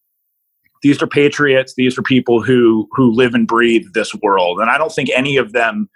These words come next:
you know, ever, ever took it, took it lightly. Um, I think, you know, obviously the, the coverage has ramped up for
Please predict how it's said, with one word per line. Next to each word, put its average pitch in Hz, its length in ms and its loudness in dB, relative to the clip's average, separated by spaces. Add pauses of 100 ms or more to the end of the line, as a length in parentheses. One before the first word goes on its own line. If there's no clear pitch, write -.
(240)
you 147 160 -2
know, 131 160 0
ever, 131 320 -2 (140)
ever 127 260 -2
took 131 240 -4
it, 107 160 -2 (720)
took 147 160 -6
it 123 140 -8
lightly. 95 500 -6 (260)
Um, 101 600 0 (360)
I 135 120 -2
think, 135 380 -4 (160)
you 156 100 -2
know, 127 220 0
obviously 127 840 -2
the, 120 240 -2
the 110 140 -6
coverage 127 460 -6
has 117 180 -6
ramped 123 320 -4
up 120 320 0
for 117 240 -2